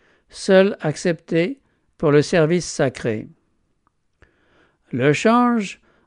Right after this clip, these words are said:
donnant lieu à des fraudes et à des extorsions, avait fait naître un trafic honteux, source de revenus pour les prêtres. Les marchands exigeaient des sommes exorbitantes pour les animaux vendus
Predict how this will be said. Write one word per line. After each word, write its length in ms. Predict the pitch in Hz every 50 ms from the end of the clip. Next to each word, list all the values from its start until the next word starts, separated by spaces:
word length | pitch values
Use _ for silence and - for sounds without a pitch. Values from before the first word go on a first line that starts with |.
| _ -
donnant 380 | 170 147 165 180 190 196 196 190
lieu 240 | 185 180 175 190
à 120 | - 151 151
des 140 | 156 175 160
fraudes 600 | - - - 175 165 165 160 156 147 135 127 - _ _ _ _ _ -
et 160 | - 147 143
à 80 | 143 143
des 200 | 135 127 117 127
extorsions, 760 | 120 - - - 175 165 160 143 - - 233 220 226 226 226 _ _ _ - _ _ _ _ _ _ _ _ -
avait 300 | - 143 165 190 240 240
fait 200 | - - 208 190
naître 280 | 185 190 190 185 - -
un 140 | - 156 143
trafic 560 | - - 185 185 170 - 202 180 151 - - - -
honteux, 600 | 170 170 180 160 - - 165 147 139 147 165 180 _ _ _ _ _ _ _ _
source 500 | - - - - 202 208 208 185 - -
de 220 | 185 165 147 156 151
revenus 640 | 147 139 170 196 180 165 147 143 147 151 170 165 -
pour 140 | - 185 170
les 120 | 156 135
prêtres. 640 | 127 - - 147 120 110 110 - - - - _ _ _ _ _ _ _ _ _ _ _ _ _ _ _ _ _ _ _ _ _ _ _ _ _ _ _ - _ _ _ _ _ _ _ _ _ - -
Les 140 | 135 123
marchands 540 | 123 131 139 143 - - - - 233 233 233 -
exigeaient 560 | - 170 170 156 156 196 196 170 190 196 185
des 160 | 160 175 175
sommes 320 | 160 - - 170 156 156
exorbitantes 920 | 156 - 185 175 180 196 185 175 165 160 - - 185 165 165 170 180 165 -
pour 140 | - 165 143
les 220 | 147 143 131 156
animaux 400 | 170 175 180 170 156 147 139 131
vendus 580 | 123 139 139 127 120 117 123 131 160 196 214